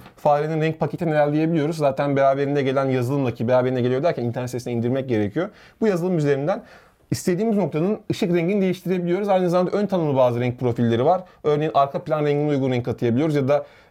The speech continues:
e, kullanmakta olduğumuz uygulamaya da oyuna göre de renklerin dinamik olarak, ışıklarının dinamik olarak farklı renklere geçiş yapması sağlanabiliyor.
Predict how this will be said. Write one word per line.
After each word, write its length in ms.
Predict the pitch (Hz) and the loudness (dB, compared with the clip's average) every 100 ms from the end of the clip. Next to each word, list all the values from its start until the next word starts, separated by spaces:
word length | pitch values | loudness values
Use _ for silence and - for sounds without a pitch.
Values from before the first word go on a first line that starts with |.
| - | -2
e, 120 | 120 123 - - | -2 -2 -6 -2
kullanmakta 540 | 131 139 151 151 - | 0 2 0 0 0
olduğumuz 300 | 196 165 151 | 0 -2 -2
uygulamaya 420 | 147 139 160 160 | -2 2 0 0
da 40 | 151 | 0
oyuna 240 | 151 190 | 0 0
göre 280 | 147 127 139 | 0 0 0
de 60 | |
renklerin 400 | 165 147 160 156 | -2 -2 0 0
dinamik 280 | 147 147 143 | 0 0 0
olarak, 160 | 120 113 | -2 -4
ışıklarının 440 | 117 - 139 139 | -8 -4 -2 0
dinamik 280 | 135 139 135 | 0 0 0
olarak 280 | 123 143 151 | 0 0 0
farklı 280 | 127 127 139 | -4 -2 -4
renklere 260 | 113 123 | 0 0
geçiş 280 | 120 123 - | 0 -2 -2
yapması 240 | 120 151 | -2 -2
sağlanabiliyor. 600 | 170 165 143 147 131 147 | -2 0 2 0 -2 -2